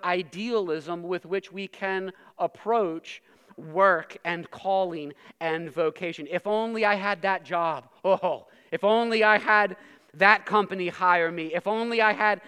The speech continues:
that promotion." One of the things I've seen is that sometimes career transitions can be driven by discontentment that is grounded in this kind of idealism.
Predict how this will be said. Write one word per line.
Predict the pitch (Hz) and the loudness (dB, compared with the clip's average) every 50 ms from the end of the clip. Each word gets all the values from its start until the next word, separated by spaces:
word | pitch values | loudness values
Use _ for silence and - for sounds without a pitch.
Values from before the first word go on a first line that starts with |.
| - - - | -20 -12 -2
that | 147 175 185 190 185 | 0 2 2 2 0
promotion." | - - 185 165 156 147 135 123 - - 113 104 92 _ _ _ _ _ _ _ _ _ _ _ _ | -4 -12 -12 -8 -8 -8 -10 -10 -14 -18 -20 -20 _ _ _ _ _ _ _ _ _ _ _ _ _
One | - 202 247 | -6 -4 -4
of | 233 | -4
the | 190 | -4
things | 214 202 175 | -4 0 0
I've | 196 226 226 | 0 0 0
seen | - 214 | -2 -8
is | 196 165 | -6 -6
that | 170 156 | -6 -6
sometimes | - 202 214 202 202 196 175 170 - - | -6 -6 -6 -4 -4 -6 -6 -6 -10 -12
career | - 180 160 170 196 208 208 208 202 185 - - - _ _ _ _ _ - | -12 -10 -8 -8 -4 -2 -2 -2 -2 -4 -8 -18 -20 _ _ _ _ _ -16
transitions | - - 208 202 190 180 165 131 143 - 220 - 185 175 165 160 | -6 0 2 2 2 2 0 0 0 0 0 0 -4 -8 -8 -8
can | - - 185 170 160 | -10 -10 -10 -10 -10
be | 160 160 | -12 -14
driven | 139 127 139 165 196 220 220 170 160 151 151 208 - _ _ - - | -16 -14 -8 -6 -4 -4 -4 -6 -10 -12 -12 -14 -16 _ _ -20 -14
by | 135 143 147 175 202 202 185 165 143 143 123 | -6 -2 0 0 0 0 -2 -4 -8 -10 -6
discontentment | 165 175 175 - - - 185 170 147 - 180 196 190 - 175 160 151 151 170 175 _ _ _ _ _ _ _ _ - | -6 -6 -8 -8 -14 -12 -12 -12 -10 -6 -6 -6 -6 -6 -8 -10 -10 -10 -12 -14 _ _ _ _ _ _ _ _ 0
that | 156 160 160 | 0 0 0
is | 156 151 | -2 -10
grounded | - 160 170 170 196 202 196 180 160 156 | -8 -4 0 2 2 2 2 0 -4 -8
in | 151 156 208 220 196 170 170 | -8 -8 -6 -4 -4 -4 -4
this | 156 170 180 | -6 -10 -10
kind | - - 180 165 160 165 160 | -10 -10 -8 -8 -8 -6 -6
of | 156 151 147 147 - _ - | -6 -6 -8 -10 -16 _ -8
idealism. | 147 151 156 151 135 131 165 185 196 175 143 120 110 - 110 _ | -6 -6 -6 -6 -8 -12 -12 -10 -10 -10 -10 -14 -16 -18 -20 _